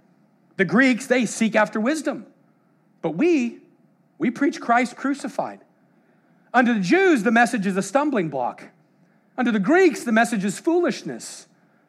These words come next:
But unto them which are called, unto those who are saved, both Jews and Greeks, Christ, the power of God, and the wi-, Christ is the power of God and the wisdom of God, because the foolishness of God is,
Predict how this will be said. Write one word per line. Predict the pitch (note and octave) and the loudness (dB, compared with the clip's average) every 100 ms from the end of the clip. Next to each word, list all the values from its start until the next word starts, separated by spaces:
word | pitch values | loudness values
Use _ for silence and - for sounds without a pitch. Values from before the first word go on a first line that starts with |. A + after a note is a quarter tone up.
| _ _ _ _ _ | _ _ _ _ _
But | D3+ | 2
unto | G#3 G#3+ G3 | 2 2 0
them | D#3 G#3 A#3 B3 C4 | 2 4 4 4 4
which | A3 G3+ | 2 2
are | G#3 E3 - - _ _ _ | 4 4 0 -10 _ _ _
called, | - A#3+ G#3+ D#3 D3+ | 0 4 4 4 0
unto | E3+ | 2
those | F#3 B3 C#4+ A#3 | 4 6 4 0
who | B3+ | 0
are | G3+ | 0
saved, | F#3+ - B3+ B3 F3 B2 G2 - _ _ _ _ | 0 -4 0 2 0 -4 -12 -20 _ _ _ _
both | - A3 A3 | 0 0 2
Jews | A3+ A#3+ | 0 2
and | A3 A#3+ B3 | 2 0 0
Greeks, | B3+ C#4+ D4 - - - _ _ _ _ _ _ _ _ _ _ | 0 0 -2 -8 -20 -20 _ _ _ _ _ _ _ _ _ _
Christ, | - - F#3+ G#3+ - | -6 2 2 2 -2
the | F3 | -10
power | - G3 G3 | -4 -2 0
of | F3 D3+ | 0 -2
God, | E3+ F#3 F#3+ | -2 0 -2
and | D3 | -4
the | |
wi-, | C#3+ D#3+ - | -6 -8 -4
Christ | - G3+ G3 | 0 0 0
is | E3 | -6
the | D3+ | -8
power | - F#3 G3 F3+ | -6 -4 -2 -2
of | E3+ | -4
God | F3 E3+ F#3 | -4 -4 -4
and | E3 | -6
the | D3+ | -6
wisdom | E3 D3+ C3+ | -6 -6 -10
of | B2 | -12
God, | B2+ A#2 A#2+ | -10 -8 -8
because | B2+ D#3 - G3+ D#3 E3+ F3 D3+ - _ _ _ _ _ _ F3 | -8 -4 2 4 4 2 -2 -8 -16 _ _ _ _ _ _ 0
the | G3 | 0
foolishness | - B3+ C#4+ D4+ - D#4 D4+ | 2 2 4 2 0 -2 -2
of | - F3 | -2 -4
God | D3+ G3 F#3+ E3 D#3 | 0 2 4 4 2
is, | D#3+ D#3+ - | 0 -4 -8